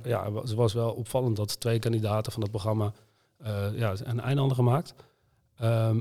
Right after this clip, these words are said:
ja, dus het gaat wel eens mis, maar het gaat ook wel eens kleiner mis. Kijk, want het is natuurlijk best wel... Het is ook best wel intens. Als jij meedoet, ik noem als voorbeeld, ik doe mee aan de talentenshow.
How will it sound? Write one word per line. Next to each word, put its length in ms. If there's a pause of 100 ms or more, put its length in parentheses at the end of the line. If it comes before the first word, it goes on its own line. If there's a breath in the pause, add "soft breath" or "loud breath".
ja, 200
dus 120
het 100
gaat 200
wel 100
eens 100
mis, 220
maar 80
het 100
gaat 100
ook 80
wel 80
eens 100
kleiner 340
mis. 380
Kijk, 180
want 120
het 80
is 80
natuurlijk 220
best 120
wel... 240 (500 soft breath)
Het 120
is 60
ook 60
best 140
wel 100
intens. 460
Als 100
jij 100
meedoet, 360
ik 60
noem 220
als 180
voorbeeld, 260
ik 100
doe 80
mee 120
aan 80
de 60
talentenshow. 580